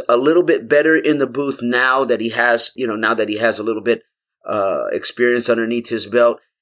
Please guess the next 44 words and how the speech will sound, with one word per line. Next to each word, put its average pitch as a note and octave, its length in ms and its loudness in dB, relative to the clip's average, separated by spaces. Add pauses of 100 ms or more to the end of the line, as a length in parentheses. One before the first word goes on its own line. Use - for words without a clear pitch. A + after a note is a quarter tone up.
(220)
And D3+ 360 0
the D#3 140 0
funny A3+ 300 2
thing F3 240 2
that C#3 240 0
I D#3 180 2
thought B2+ 400 2
that A#2 180 -2
I C3 200 2
was, B2+ 360 0
I A#2 120 2
was A#2+ 220 0
reading C3 460 0
in, A2+ 560 -2
uh, G#2+ 300 2
the G#2 120 0
Charlotte B2+ 380 2
Observer A2 380 0
article C3 500 0
that G2 160 -4
they G#2 120 -4 (200)
had G#2+ 160 -2
written C3 320 0
about G2+ 300 0
him, G#2 280 -4 (360)
and B2 200 2
sometimes F3 480 2
I B2+ 80 2
think C3+ 260 -2
Kenny, C#3 400 0
me, C3 140 -2 (140)
you, C3 440 0
and G#2 180 0
Tam B2 320 0 (260)
can A#2+ 120 0
kind B2+ 220 2
of A2 100 0
maybe A#2+ 380 -2
understand A#2+ 440 0
where G#2+ 80 -2
he's A2 160 -6
coming B2+ 280 -2
from. B2 260 -2 (580)
Uh, E3+ 80 4